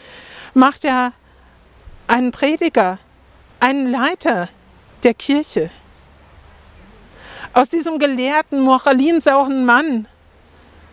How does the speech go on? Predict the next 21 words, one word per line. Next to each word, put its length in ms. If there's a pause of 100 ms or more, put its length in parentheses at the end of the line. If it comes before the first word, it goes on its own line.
(180)
und 220
religiösen 560
Führer 500 (400)
macht 340
er 220 (560)
einen 220
hingebungsvollen 1120
Nachfolger 680 (300)
und 180
Freund, 680 (580)
der 120
die 140
Schrift 400
erforscht 760 (600)
und 200
sich 460 (420)
von 240
Gottes 440
Wort 300 (600)
verändern 640
lässt. 480